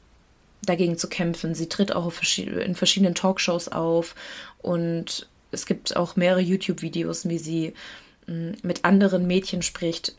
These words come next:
die ähnliche Erfahrungen gemacht haben, die auch, ja, Missbrauch erleiden mussten und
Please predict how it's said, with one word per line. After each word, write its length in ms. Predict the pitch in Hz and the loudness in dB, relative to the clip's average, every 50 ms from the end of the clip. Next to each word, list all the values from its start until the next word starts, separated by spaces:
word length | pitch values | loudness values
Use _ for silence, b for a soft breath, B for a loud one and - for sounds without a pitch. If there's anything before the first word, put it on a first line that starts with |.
| - - | -8 -6
die 380 | 185 175 170 170 170 175 - - _ _ _ | -4 -4 -2 -4 -4 -6 -8 -10 _ _ _
ähnliche 340 | - 185 185 185 185 - 180 | 4 4 4 4 2 2 0
Erfahrungen 420 | 170 - - - 175 175 175 165 | 0 0 -2 -2 -2 -2 -2 -2
gemacht 380 | 160 165 160 160 160 - - - | -2 -4 -4 -4 -6 -6 -6 -6
haben, 220 | 165 160 160 165 | -4 -4 -4 -4
die 140 | 156 165 - | -4 -4 -2
auch, 380 | - 165 165 165 165 - - B B B B B B B B B B | -2 0 0 -2 -2 -6 -10 B B B B B B B B B B
ja, 320 | 180 175 175 170 165 165 165 196 - _ _ _ | -2 -2 0 0 -2 -4 -6 -10 -14 _ _ _
Missbrauch 540 | - 190 190 190 - - - 170 170 165 - | -2 0 0 0 0 -4 -4 -4 -4 -2 -2
erleiden 380 | 170 170 165 165 180 180 170 | -2 0 2 2 2 2 0
mussten 500 | 165 165 165 165 - - - 160 156 156 | -2 -4 -4 -6 -6 -6 -6 -6 -6 -6
und 380 | - - 165 165 160 156 - - | -6 -6 -6 -6 -6 -6 -8 -10